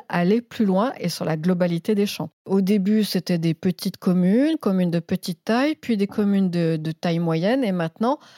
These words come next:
on voit qu'on progresse jusqu'à des communes de plus de cent mille habitants, puisque nous avons labellisé pour la première fois une ville de deux cent quatre-vingt mille habitants comme Strasbourg. On voit que Nancy est en train de s'engager pour essayer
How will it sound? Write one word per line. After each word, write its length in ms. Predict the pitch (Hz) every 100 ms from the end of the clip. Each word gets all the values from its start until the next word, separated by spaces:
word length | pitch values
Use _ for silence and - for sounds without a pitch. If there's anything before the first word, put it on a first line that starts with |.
| - _
on 120 | 185
voit 320 | 180 175 240 240
qu'on 220 | 196 180
progresse 520 | - 180 180 247 233
jusqu'à 320 | 214 202 208
des 140 | 185 175
communes 320 | 190 196 180
de 80 | 165
plus 160 | -
de 60 | 175
cent 160 | 170
mille 140 | 165 160
habitants, 360 | 160 170 277
puisque 300 | 311 - -
nous 180 | 175 170
avons 220 | 170 165
labellisé 500 | 170 180 202 190 180
pour 160 | 175 143
la 80 | 147
première 400 | - 175 170 175
fois 220 | - 277
une 160 | 208 180
ville 180 | 202
de 120 | 175 156
deux 160 | 170
cent 180 | - 190
quatre-vingt 480 | 180 170 175 165 170
mille 180 | 185 185
habitants 380 | 160 156 190
comme 180 | 180 147
Strasbourg. 680 | 139 - - 165 156 214 339 - _ _ -
On 120 | 190
voit 260 | 185 226
que 160 | 226 202
Nancy 400 | 190 208 - 233
est 160 | 220 185
en 80 |
train 160 | - 190
de 60 | 180
s'engager 520 | 202 185 190 190 202
pour 240 | - 160
essayer 360 | 165 - 185